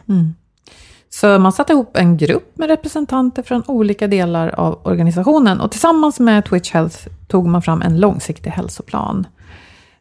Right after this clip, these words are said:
Eh, där uppdraget var definierat, nuläge, målsättning och de viktigaste fokusområdena för hälsoarbetet.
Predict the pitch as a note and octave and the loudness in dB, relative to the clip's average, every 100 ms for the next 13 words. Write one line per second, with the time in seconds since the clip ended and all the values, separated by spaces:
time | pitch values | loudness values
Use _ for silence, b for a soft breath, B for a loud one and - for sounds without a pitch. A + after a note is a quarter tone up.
0 | - F#3 F3 G#3 - E4+ - B3 B3 B3 | -2 2 2 4 2 2 2 4 4 0
1 | A#3 A#3+ A#3 A#3 - - C#4+ A#3+ A3 A#3+ | 0 2 2 0 -4 -6 -2 2 2 0
2 | - - A#3 A#3+ A3 G#3+ G#3+ G#3+ G#3+ F3+ | -4 -8 2 4 4 4 2 4 4 4
3 | E3+ F3+ - F#3 F3 F#3 - F#3+ F#3 F3+ | 2 -4 -2 -2 0 -2 -2 -2 0 0
4 | F3+ F3+ - D#3+ F3 - - G3+ - - | 0 -2 -4 -6 -6 -4 2 2 0 -10
5 | - - - - F#3+ E3+ D4+ C4 - E3+ | -10 -12 -14 -8 -2 0 0 0 -4 -6
6 | - F3 - - - - - | -8 -10 -10 -12 -12 -16 -18